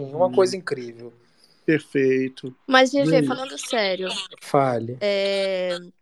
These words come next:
Speaker 3: você que supostamente leu os quatro projetos de lei, você viu ou, ou, ou al-,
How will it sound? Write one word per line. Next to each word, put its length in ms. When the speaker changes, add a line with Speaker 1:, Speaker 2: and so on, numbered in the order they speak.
Speaker 3:
você 420
que 760
supostamente 1300
leu 380
os 140
quatro 460
projetos 560
de 80
lei, 340
você 260
viu 300
ou, 420
ou, 280
ou 520
al-, 200